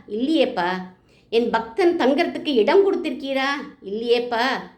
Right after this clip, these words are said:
"என் கதை சொல்ற இடத்துல போய் கதையாவது கேட்டதுண்டா?" "இல்லையே ரங்கா." "புனித நதிகள்ல நீராடி இருக்கீரா?" "இல்லப்பா." "நான் கோவில் கொண்டிருக்கிற திவ்ய தேசங்களுக்காவது போயிருக்கீரா?" "இல்லையே." "எதுக்கெடுத்தாலும் இல்லை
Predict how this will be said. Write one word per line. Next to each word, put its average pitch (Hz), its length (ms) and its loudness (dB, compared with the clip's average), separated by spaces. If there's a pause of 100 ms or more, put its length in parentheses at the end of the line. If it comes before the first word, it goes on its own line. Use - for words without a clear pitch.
(300)
"என் 247 200 2
கதை 247 380 2
சொல்ற 320 180 2
இடத்துல 294 420 -2
போய் 311 200 -6
கதையாவது 294 600 0
கேட்டதுண்டா?" 247 640 0 (420)
"இல்லையே 277 420 0
ரங்கா." 185 360 0 (720)
"புனித 262 400 2
நதிகள்ல 254 580 2
நீராடி 269 440 2
இருக்கீரா?" 247 500 -2 (440)
"இல்லப்பா." 202 500 -4 (640)
"நான் 202 200 -2
கோவில் 285 380 4
கொண்டிருக்கிற 247 640 -4 (440)
திவ்ய 208 220 -2
தேசங்களுக்காவது 311 920 2
போயிருக்கீரா?" 214 580 -2 (440)
"இல்லையே." 247 720 0 (340)
"எதுக்கெடுத்தாலும் 339 800 0
இல்லை 294 320 0